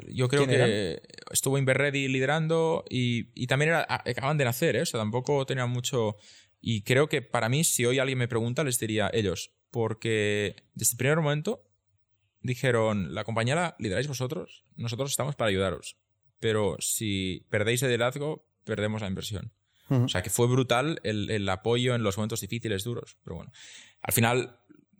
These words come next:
Speaker 1: fue cuando los grandes empezaron a meterle gasolina. O sea,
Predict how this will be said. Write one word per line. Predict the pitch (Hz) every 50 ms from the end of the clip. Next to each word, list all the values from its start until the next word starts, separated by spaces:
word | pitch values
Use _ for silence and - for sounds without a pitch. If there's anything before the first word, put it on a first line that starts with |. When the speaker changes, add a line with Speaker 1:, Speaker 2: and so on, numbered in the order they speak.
| _ -
Speaker 1:
fue | - - 113
cuando | 113 120 120
los | 104 98 -
grandes | 120 113 117 113 101 -
empezaron | 101 92 82 - - 110 101 101 92 87 85 80 - -
a | -
meterle | 92 90 85 98 95 92 95 92
gasolina. | 92 90 - - 92 104 113 139 - - -
O |
sea, | - - 110 98 - -